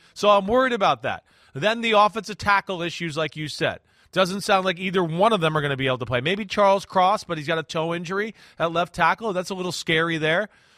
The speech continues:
right? So I worry about that, and I do think this Detroit Lions defense different.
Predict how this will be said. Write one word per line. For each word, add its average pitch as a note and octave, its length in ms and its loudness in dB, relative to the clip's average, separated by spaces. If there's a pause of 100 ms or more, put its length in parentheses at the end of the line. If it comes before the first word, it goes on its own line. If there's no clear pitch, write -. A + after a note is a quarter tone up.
(120)
right? E3+ 300 2 (240)
So F3+ 400 0
I G3+ 160 6
worry A3 400 0
about E3+ 360 2
that, G#3+ 340 2
and A#3+ 240 -2
I A#3 40 -2
do A#3 140 -4
think A3+ 220 -6
this A#3+ 120 -4
Detroit A3+ 380 0
Lions G#3+ 320 2
defense A3 400 -4
different. G#3+ 460 0